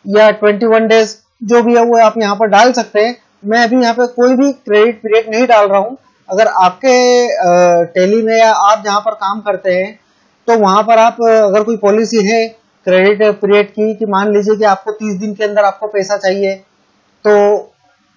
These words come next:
वो आप यहाँ पर, अ, एक, अ, thirty days, यहाँ पर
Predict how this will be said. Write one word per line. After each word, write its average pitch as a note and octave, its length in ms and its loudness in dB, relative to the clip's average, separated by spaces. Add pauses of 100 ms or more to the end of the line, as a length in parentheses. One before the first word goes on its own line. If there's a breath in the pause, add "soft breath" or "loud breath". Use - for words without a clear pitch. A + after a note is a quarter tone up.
वो A3+ 300 0
आप G#3 320 0
यहाँ G3+ 240 -2
पर, A#3 180 0
अ, G3 680 -4 (260)
एक, G3 180 0
अ, F3+ 260 4 (140)
thirty F#3 240 -2
days, G#3+ 380 0
यहाँ G3 240 -2
पर G3 220 -2